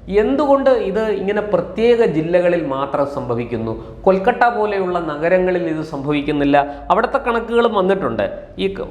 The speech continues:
ഓരോ ജില്ലകളുടെ കിട്ടിയിരിക്കുന്ന ഈ അപേക്ഷകളുടെ എണ്ണം തിരിച്ച് നമുക്ക് മനസ്സിലാക്കാൻ കഴിയും. ഈ പറഞ്ഞതുപോലെ ബീഹാറിലും വോട്ടർ പട്ടിക പരിഷ്കരിച്ച് അവിടെ വളരെ കൃത്യമായിട്ട് നടപടികൾ സ്വീകരിച്ചു കഴിഞ്ഞപ്പോൾ,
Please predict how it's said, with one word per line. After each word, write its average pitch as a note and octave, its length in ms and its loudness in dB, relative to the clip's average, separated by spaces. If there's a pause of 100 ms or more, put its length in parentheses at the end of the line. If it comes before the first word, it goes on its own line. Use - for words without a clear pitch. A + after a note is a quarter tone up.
ഓരോ A3+ 280 4
ജില്ലകളുടെ A#3 880 -2 (120)
കിട്ടിയിരിക്കുന്ന A3 760 -4 (160)
ഈ G3+ 120 -2
അപേക്ഷകളുടെ G#3+ 720 2
എണ്ണം G#3 460 0
തിരിച്ച് G3 320 0 (360)
നമുക്ക് G3+ 200 2
മനസ്സിലാക്കാൻ G3 720 2
കഴിയും. G2 300 -6 (2000)
ഈ D3+ 120 2
പറഞ്ഞതുപോലെ G3 540 4
ബീഹാറിലും G3 800 0
വോട്ടർ E3+ 260 0
പട്ടിക F#3+ 360 -4
പരിഷ്കരിച്ച് E3 1080 -2 (120)
അവിടെ E3 260 2
വളരെ D#3+ 440 0
കൃത്യമായിട്ട് D#3 840 0
നടപടികൾ D#3+ 480 2
സ്വീകരിച്ചു D#3 540 -2
കഴിഞ്ഞപ്പോൾ, C3+ 760 0